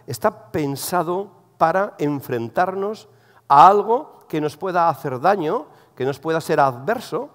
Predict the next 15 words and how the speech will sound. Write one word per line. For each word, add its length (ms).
que 100
nos 140
pueda 220
causar 340
una 160
lesión 540
o 120
que 80
incluso 300
pueda 260
poner 240
en 100
peligro 340
nuestra 320
vida. 360